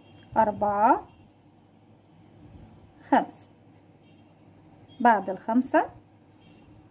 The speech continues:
برفع الحلقة بتاعتي لفوق، واتفقنا مع بعض عايزة الوش البارز من الخلف اسحبي ادخلي هنا من الخلف،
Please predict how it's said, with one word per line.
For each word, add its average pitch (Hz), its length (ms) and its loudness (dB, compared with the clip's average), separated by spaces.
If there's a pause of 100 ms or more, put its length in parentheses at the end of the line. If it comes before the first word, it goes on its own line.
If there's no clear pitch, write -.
(960)
برفع 220 460 0
الحلقة 226 400 -2
بتاعتي 214 400 -6
لفوق، 269 380 0
واتفقنا 269 520 2
مع 190 140 -6
بعض 170 260 -4
عايزة 226 260 2
الوش 233 420 -2
البارز 208 440 -2
من 208 220 -6
الخلف 311 380 -2
اسحبي 269 400 0
ادخلي 262 400 0
هنا 277 200 4 (300)
من 269 160 4
الخلف، 240 300 -4